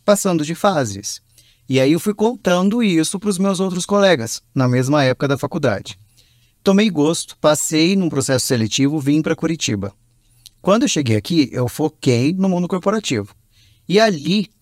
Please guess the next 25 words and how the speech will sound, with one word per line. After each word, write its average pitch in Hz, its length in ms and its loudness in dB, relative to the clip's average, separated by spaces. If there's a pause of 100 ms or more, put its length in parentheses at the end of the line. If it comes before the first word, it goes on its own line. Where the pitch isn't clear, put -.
(200)
com 202 240 0
a 247 60 0
diretora 156 640 0
de 123 100 0
R 120 140 2
H, 139 380 2 (180)
eu 185 80 -2
fui 165 220 -2
trabalhando 151 640 2
as - 340 -4 (140)
competências 180 1200 -2
pra 139 220 0
eu 139 80 2
poder 123 260 0
ser 165 240 -2
visto 135 500 -4 (360)
numa 165 420 0 (200)
grande 139 500 2
empresa 143 520 0
que 196 120 0
até 196 120 0
então 143 240 2
não 123 120 2
me 139 100 0
conhecia. 160 640 0